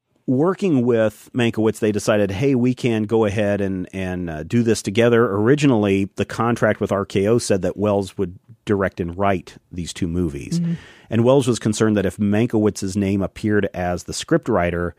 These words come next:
Speaker 1: that it would give R K O a reason to break the contract. And
Speaker 2: Mm-hmm.
Speaker 1: of course,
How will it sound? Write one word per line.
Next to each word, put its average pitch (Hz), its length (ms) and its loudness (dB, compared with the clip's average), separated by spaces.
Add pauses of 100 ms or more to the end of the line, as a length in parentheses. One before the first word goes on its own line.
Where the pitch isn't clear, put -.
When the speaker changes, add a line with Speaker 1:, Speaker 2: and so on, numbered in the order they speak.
(400)
Speaker 1:
that 95 640 0 (800)
it 107 100 2
would 107 180 -4
give 107 160 2
R 107 120 4
K 101 240 2
O 95 120 2
a 92 40 0
reason 92 300 -2
to 87 60 -6
break 90 220 -4
the 90 60 -14
contract. - 640 -6
And 180 120 -6
Speaker 2:
Mm-hmm. 160 60 -6
Speaker 1:
of 165 40 -4
course, 101 240 2